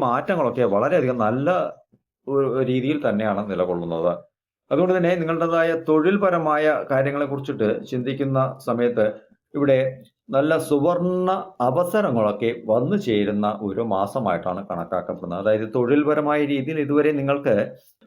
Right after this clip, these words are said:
വളരെയധികം ബുദ്ധിമുട്ടുകളൊക്കെ ഉണ്ടായിരുന്നു. അതായത് പ്രമോഷനൊന്നും ലഭിക്കാത്ത ഒരു സാഹചര്യമാണ്,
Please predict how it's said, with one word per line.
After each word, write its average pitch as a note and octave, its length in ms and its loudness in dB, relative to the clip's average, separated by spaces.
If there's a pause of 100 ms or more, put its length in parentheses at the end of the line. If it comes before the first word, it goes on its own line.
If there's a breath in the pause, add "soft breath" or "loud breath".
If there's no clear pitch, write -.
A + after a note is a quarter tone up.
(140)
വളരെയധികം C#3+ 440 2
ബുദ്ധിമുട്ടുകളൊക്കെ C3+ 640 0
ഉണ്ടായിരുന്നു. G#2 300 2
അതായത് A2 200 0
പ്രമോഷനൊന്നും B2+ 760 2 (100)
ലഭിക്കാത്ത B2 480 0 (140)
ഒരു A#2 100 -2 (100)
സാഹചര്യമാണ്, A2 760 0